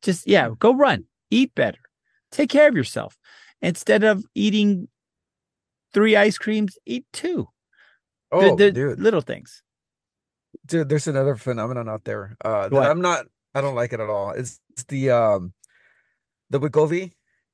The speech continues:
Speaker 2: Januvia stuff,
Speaker 1: Oh, the
Speaker 2: uh, for weight
Speaker 1: G L P one.
Speaker 2: loss.
Speaker 1: You know,
Speaker 2: The G L P.
Speaker 1: I, I
Speaker 2: Dude,
Speaker 1: know.
Speaker 2: I don't,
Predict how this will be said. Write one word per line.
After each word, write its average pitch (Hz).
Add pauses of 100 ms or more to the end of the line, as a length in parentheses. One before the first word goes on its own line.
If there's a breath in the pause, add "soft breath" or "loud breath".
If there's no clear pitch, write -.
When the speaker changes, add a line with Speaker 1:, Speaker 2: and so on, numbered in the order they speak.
(480)
Speaker 2:
Januvia 147 (640)
stuff, 131
Speaker 1:
Oh, -
the 120
Speaker 2:
uh, 127
for -
weight -
Speaker 1:
G 135
L 131
P 123
one. 135
Speaker 2:
loss. - (920 soft breath)
Speaker 1:
You 143
know, 185
Speaker 2:
The 131
G 147
L 143
P. 123 (460)
Speaker 1:
I, 156
I 156
Speaker 2:
Dude, 139
Speaker 1:
know. 135
Speaker 2:
I 127
don't, 131